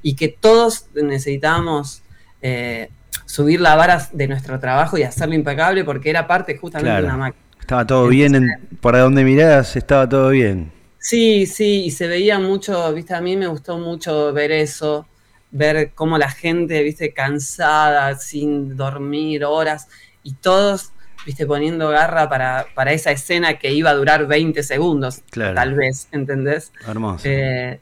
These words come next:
Speaker 1: pero bueno, fue, fue, fue muy lindo el laburo y con, con Diego estamos muy contentos, lo, lo disfrutamos un montón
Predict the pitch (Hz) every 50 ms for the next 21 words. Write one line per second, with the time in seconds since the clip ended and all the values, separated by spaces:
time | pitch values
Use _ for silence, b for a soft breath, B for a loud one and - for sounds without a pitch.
0 | _ _ _ - 139 143 151 160 147 135 135 135 - 170 165 160 - 180 180 175
1 | 170 - - - 190 180 175 170 160 160 165 160 160 156 147 139 135 147 156 170
2 | 170 160 147 139 - 135 135 135 127 - 135 131 131 143 151 156 147 139 151 135
3 | 135 135 135 135 131 131 123 120 123 135 139 135 131 135 123 123 120 123 - -
4 | - 127 123 127 123 - - 123 113 147 151 156 151 - 147 131 123 123 123 -
5 | 151 156 165 185 196 190